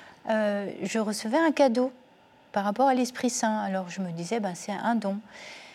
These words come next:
Et donc tous les lundis de Pentecôte, j'attendais mon cadeau. Et ce lundi-là,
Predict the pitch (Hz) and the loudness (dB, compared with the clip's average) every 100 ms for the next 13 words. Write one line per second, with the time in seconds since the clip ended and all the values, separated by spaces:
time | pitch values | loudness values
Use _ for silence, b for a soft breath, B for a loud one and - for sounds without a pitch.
0 | B - 214 208 185 214 226 294 294 262 | B -2 2 2 4 2 4 6 6 6
1 | 233 220 226 208 196 233 247 220 220 220 | 4 2 0 -2 -2 -2 2 2 2 0
2 | 214 226 226 202 208 185 185 - _ _ | 2 2 2 0 -2 -4 -8 -12 _ _
3 | _ _ - 220 220 208 - 240 247 269 | _ _ -2 2 2 2 0 2 6 6
4 | 240 233 214 214 | 6 6 4 2